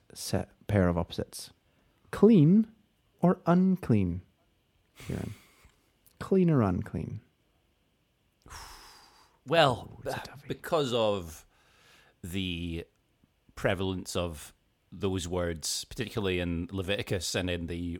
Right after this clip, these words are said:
Speaker 2: rules around
Speaker 1: Mm.
Speaker 2: ceremonial cleanliness and uncleanliness,
Speaker 1: Mm-hmm.
Speaker 2: I think probably both get a lot of mentions.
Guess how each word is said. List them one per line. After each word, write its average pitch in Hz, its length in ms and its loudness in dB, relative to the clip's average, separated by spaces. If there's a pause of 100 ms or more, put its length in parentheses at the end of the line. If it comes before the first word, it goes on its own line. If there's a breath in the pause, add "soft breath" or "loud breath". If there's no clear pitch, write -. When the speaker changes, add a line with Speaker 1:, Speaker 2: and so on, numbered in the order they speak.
Speaker 2:
rules 87 360 -6
around 87 360 -6
Speaker 1:
Mm. - 520 -10
Speaker 2:
ceremonial 95 680 0 (360)
cleanliness 87 560 -4
and 95 80 -6
uncleanliness, 82 840 -8 (200 soft breath)
Speaker 1:
Mm-hmm. 87 380 2
Speaker 2:
I - 20 -4
think 123 200 2
probably 131 200 6
both 113 460 -2
get 110 140 0
a 101 60 2
lot 98 200 4
of 107 120 -4
mentions. 80 640 -10